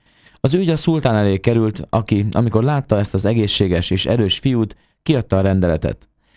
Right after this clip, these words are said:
Ha Mohamedán hitre tér és katona lesz, meg kell neki kegyelmezni. Ha ezt megtagadja, akkor fejezzék le. András ezt a csábítást szóra sem méltatta.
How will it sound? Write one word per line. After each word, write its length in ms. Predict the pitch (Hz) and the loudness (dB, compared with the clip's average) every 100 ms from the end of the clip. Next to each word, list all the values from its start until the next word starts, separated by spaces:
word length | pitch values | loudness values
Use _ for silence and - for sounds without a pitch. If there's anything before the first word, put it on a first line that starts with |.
| _ | _
Ha 100 | 120 | 0
Mohamedán 540 | 139 156 147 139 123 | 0 0 0 0 0
hitre 320 | 123 151 135 110 | 0 0 -2 0
tér 240 | 147 131 | 0 0
és 160 | 101 - | -2 0
katona 360 | 156 139 117 | -2 0 2
lesz, 320 | 101 90 - - | 2 0 -4 -4
meg 220 | 143 147 | -2 0
kell 160 | 113 95 | 0 0
neki 200 | 92 90 | 0 0
kegyelmezni. 840 | 117 104 92 90 85 87 60 - _ _ | 0 2 2 0 0 -2 -4 -8 _ _
Ha 100 | - | -4
ezt 200 | 87 - | -2 0
megtagadja, 640 | 135 160 - 110 101 90 78 | -2 0 0 0 2 0 -2
akkor 340 | - - 107 | -4 -2 -2
fejezzék 600 | - 92 80 85 85 80 | -2 0 0 0 -2 -2
le. 220 | 76 55 - _ _ _ _ _ - _ _ | -4 -6 -14 _ _ _ _ _ -20 _ _
András 460 | - 170 147 147 127 | -2 0 0 -2 -2
ezt 180 | 127 | -2
a 60 | 98 | -2
csábítást 720 | - 110 104 101 107 110 - - | 0 0 0 0 -2 -2 -6 -8
szóra 360 | - 87 80 | -2 0 0
sem 220 | - 85 | 0 0
méltatta. 680 | 87 90 85 87 82 - 69 | 0 0 0 -4 -6 -8 -10